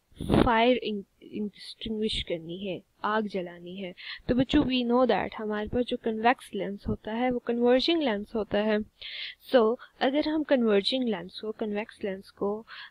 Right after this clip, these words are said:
अ, रखते हैं धूप के ऊपर, तो वो क्या करता है, all the right rays जो उसके ऊपर पड़ती हैं वो एक point पे फोकस कराता है। जब वो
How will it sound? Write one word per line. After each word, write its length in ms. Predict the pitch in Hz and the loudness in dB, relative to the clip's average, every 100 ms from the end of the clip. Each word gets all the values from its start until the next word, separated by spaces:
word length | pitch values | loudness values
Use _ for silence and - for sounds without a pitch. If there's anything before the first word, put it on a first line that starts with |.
| - | -10
अ, 120 | 196 196 | -8 -6
रखते 500 | 196 208 - 240 233 | -6 -6 -4 -2 -2
हैं 280 | 214 202 | -2 -4
धूप 240 | 185 220 - | 2 2 2
के 100 | - | -2
ऊपर, 240 | 196 - 214 | -2 2 0
तो 140 | - | 2
वो 80 | 240 | -2
क्या 220 | - 269 | -2 -4
करता 360 | 269 220 - 202 | -2 -6 -4 -4
है, 260 | 214 247 - - | -2 -4 -6 0
all 180 | 202 214 | 0 2
the 120 | 254 | 2
right 340 | 247 202 202 - | 2 0 -2 -2
rays 260 | 202 220 | 0 0
जो 80 | 226 | -2
उसके 200 | 214 - | -2 -4
ऊपर 180 | 220 226 | -4 -4
पड़ती 460 | - 202 _ 214 226 | 2 0 _ -6 -2
हैं 120 | 262 | 0
वो 120 | 254 | 2
एक 200 | - 262 - | 2 0 2
point 180 | 220 202 | 0 0
पे 120 | - | -6
फोकस 380 | 202 - - - | -12 -10 -8 -8
कराता 420 | - - - - | -8 -8 -8 -10
है। 400 | 180 180 165 _ _ _ _ _ _ - | -8 -8 -10 _ _ _ _ _ _ 6
जब 160 | 240 | 10
वो 240 | 247 285 | 12 10